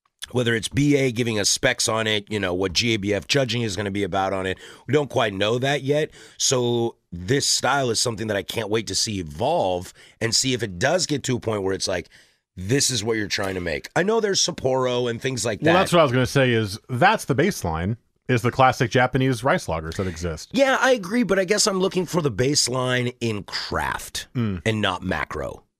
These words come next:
Speaker 1: You know, like Sapporo, they're making hundreds of thousands of barrels of that a year,
Speaker 2: Mm-hmm.
Speaker 1: you know, so I'm interested where the, you know, the breweries that make twenty thousand barrels a year, what is the litmus test for a rice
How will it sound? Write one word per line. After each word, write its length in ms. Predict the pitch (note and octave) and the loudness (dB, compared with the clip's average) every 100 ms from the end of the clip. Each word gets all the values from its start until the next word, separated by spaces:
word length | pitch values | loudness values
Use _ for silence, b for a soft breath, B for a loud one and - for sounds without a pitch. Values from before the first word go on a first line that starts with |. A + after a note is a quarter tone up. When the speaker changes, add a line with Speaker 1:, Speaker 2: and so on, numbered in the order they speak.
| _ | _
Speaker 1:
You 160 | G2 F2 | -2 0
know, 180 | D#2 | -2
like 220 | E2 G2 - | 0 0 0
Sapporo, 600 | A#2+ - D#3 D#3 C#3 A2+ | -2 0 2 4 2 2
they're 120 | A#2+ | 2
making 500 | B2 A2+ G2+ F2+ D#2 _ _ _ - _ | 2 0 -4 -6 -10 _ _ _ -20 _
hundreds 720 | - - C#3 D3+ C3 G2 F#2 | -14 -8 -2 0 0 -2 -6
of 80 | - | -2
thousands 500 | G#2 G#2 G2+ E2 E2 | 0 2 2 -2 -6
of 260 | D2 B1 - | -10 -12 -18
barrels 560 | D2+ F2+ F#2 F2+ D#2 C2 | -2 2 4 2 -2 -6
of 100 | C2 | -6
that 200 | C#2+ B1+ | -6 -6
a 40 | |
year, 540 | C2+ D2 F#2 F#2+ B1 - | -8 -4 -2 -2 -4 -6
Speaker 2:
Mm-hmm. 320 | A2+ F#2+ F2 E2 | -4 -2 -4 -4
Speaker 1:
you 120 | F2+ | -2
know, 180 | D#2+ D#2 | -2 0
so 180 | - A2 | 0 2
I'm 160 | A#2+ | 0
interested 600 | B2+ - - - G2+ F#2 b b b b b | -2 -2 -2 2 0 0 b b b b b
where 540 | F2 F#2+ A#2+ A#2+ A#2 A2+ | -8 0 2 4 2 0
the, 600 | G2 A2 A2 G#2+ G#2 G#2 | 0 -2 0 0 0 -2
you 140 | G2+ G2 | -2 -2
know, 240 | F2 F#2 | 0 -2
the 120 | G2 | -4
breweries 460 | E2+ G#2+ A2+ A2 E2+ | -2 -2 0 -2 0
that 180 | A#2+ A2+ | 0 0
make 240 | C3 C#3 | -2 -2
twenty 300 | - D#3 D#4 | -2 -2 -2
thousand 380 | D#2+ C#2 C2+ D2+ | -2 -4 -6 -4
barrels 320 | D#2 D2+ C#2+ | -2 -2 -4
a 60 | C#2 | -6
year, 260 | C#2 A#1+ | -6 -8
what 280 | B1 A2 D3+ | -4 0 2
is 180 | D#3+ - | 0 -2
the 80 | A2+ | -2
litmus 480 | G#2+ C3+ A2+ G2 - | -2 -2 -2 -2 0
test 280 | F2 D#2+ - | -2 -2 -4
for 120 | F2 | -4
a 60 | D2+ | -2
rice 480 | D2 F2+ F2+ - | -2 -2 0 -2